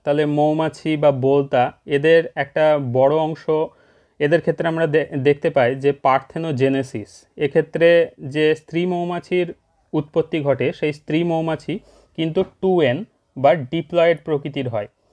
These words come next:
কিন্তু যে পুরুষ মৌমাছি সে কিন্তু এন বা হ্যাপ্লয়েড প্রকৃতির হয়।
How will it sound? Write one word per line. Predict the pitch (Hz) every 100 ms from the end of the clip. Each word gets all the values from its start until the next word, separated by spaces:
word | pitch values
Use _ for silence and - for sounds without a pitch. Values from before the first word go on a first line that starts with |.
| _ _ -
কিন্তু | 165 160 180 175
যে | 151 165 165 131 _ _ -
পুরুষ | 170 220 202
মৌমাছি | 190 175 151 - 151 247 _
সে | - 165
কিন্তু | 156 170 156 175 170 _
এন | 156 147 156 - -
বা | 131 165
হ্যাপ্লয়েড | 135 131 131 143 143 135
প্রকৃতির | 135 131 131 120
হয়। | 107